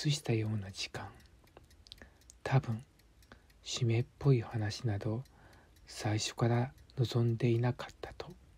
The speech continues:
分かっていたから、別れを避けるわけじゃないけど、また会えると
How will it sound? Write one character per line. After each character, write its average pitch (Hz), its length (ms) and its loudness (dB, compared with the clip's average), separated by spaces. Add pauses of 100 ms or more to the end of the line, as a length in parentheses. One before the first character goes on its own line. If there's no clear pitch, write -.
(600)
分 117 100 0
か - 160 4
っ 143 60 6
て - 240 -2
い 123 120 2
た 107 200 -2
か 110 160 -4
ら、 117 240 0 (880)
別 - 260 -2
れ 143 120 8
を 123 100 8
避 - 200 -4
け 120 120 2
る 120 100 4
わ 110 120 0
け 107 100 -2
じ - 100 -8
ゃ 104 60 -4
な 98 140 -8
い 101 100 -12
け - 100 -8
ど、 - 60 -20 (1000)
ま - 120 -8
た - 320 0 (220)
会 123 240 4
え - 20 4
る 117 140 -4 (100)
と 135 240 0